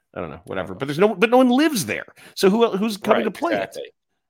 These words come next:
Speaker 1: Right. There's nobody around. Unless they're those, those weirdo Pennsylvania hillbillies. They're, like, coming in
Speaker 2: Yeah,
Speaker 1: from the
Speaker 2: there's some
Speaker 1: Walmart.
Speaker 2: interesting people that come in there.
Speaker 1: Dude.
Speaker 2: That, that play the course.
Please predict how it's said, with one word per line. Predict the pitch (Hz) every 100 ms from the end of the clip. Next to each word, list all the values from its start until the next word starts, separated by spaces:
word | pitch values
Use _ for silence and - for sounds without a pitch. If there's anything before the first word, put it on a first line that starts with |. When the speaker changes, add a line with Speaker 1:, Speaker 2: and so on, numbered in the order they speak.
| _
Speaker 1:
Right. | 196 107 76
There's | 131
nobody | 185 214 196
around. | 190 294 233 98 110
Unless | 123 139
they're | 135 - 139
those, | 135 127
those | 120
weirdo | 107 117 151 170 135 117 110 - _
Pennsylvania | - 151 151 147 147 139 85
hillbillies. | - 120 160 160 117 95 92 104
They're, | 113
like, | 101 101 98
coming | 131 131 113
in | 117
Speaker 2:
Yeah, | 101
Speaker 1:
from | 95
the |
Speaker 2:
there's | 107 107 123
some | 160
Speaker 1:
Walmart. | 92
Speaker 2:
interesting | 85 90 101 90
people | 92 85 87
that | 85 82
come | - 87
in | 85 85
there. | 85 - _ _ _ _ 131 117
Speaker 1:
Dude. | 214 240 226
Speaker 2:
That, | 95 90
that | 87 -
play | 85
the | - - 90
course. | 87 - -